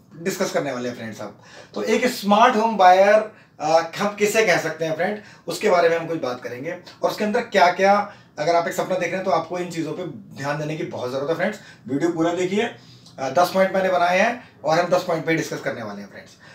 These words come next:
तो पहला जो point मैंने बनाया है friends, लिखा है calm and patience।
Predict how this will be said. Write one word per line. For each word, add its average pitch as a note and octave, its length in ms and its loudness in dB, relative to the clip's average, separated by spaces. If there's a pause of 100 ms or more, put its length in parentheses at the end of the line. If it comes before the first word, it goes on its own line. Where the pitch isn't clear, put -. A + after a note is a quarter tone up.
(220)
तो G#3+ 60 2
पहला G#3 400 8
जो B3+ 120 4
point G#3 320 -2
मैंने G#3+ 260 -4
बनाया F3 400 -2
है G3+ 200 -4
friends, F#3 340 -4
लिखा E3 220 -2
है G#3 280 0 (240)
calm F#3 180 2
and G3+ 140 2
patience। - 480 -10